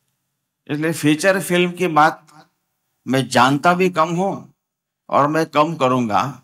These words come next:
आगे इन लोगों ने जो शॉर्ट फिल्म बनानी है, उसमें कैसे टॉपिक चुनने चाहिए, भारतीयता को कैसे हम लोग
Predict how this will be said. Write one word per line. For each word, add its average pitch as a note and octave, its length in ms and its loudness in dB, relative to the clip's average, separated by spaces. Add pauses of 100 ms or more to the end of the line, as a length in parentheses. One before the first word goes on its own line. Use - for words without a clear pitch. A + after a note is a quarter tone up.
(720)
आगे D#3+ 500 4
इन E3 260 0
लोगों F3+ 240 2
ने F#3 120 0
जो G3 200 0
शॉर्ट B2+ 320 0
फिल्म F#3 340 -6
बनानी B2+ 440 0
है, A2 160 -4 (1500)
उसमें F3+ 460 -2
कैसे D3+ 600 0 (1080)
टॉपिक D3+ 420 0
चुनने C#3 380 0
चाहिए, A#2+ 500 -4 (520)
भारतीयता D3+ 760 0
को F3 200 -2
कैसे C3+ 360 -4
हम B2+ 140 -4
लोग C3 340 -4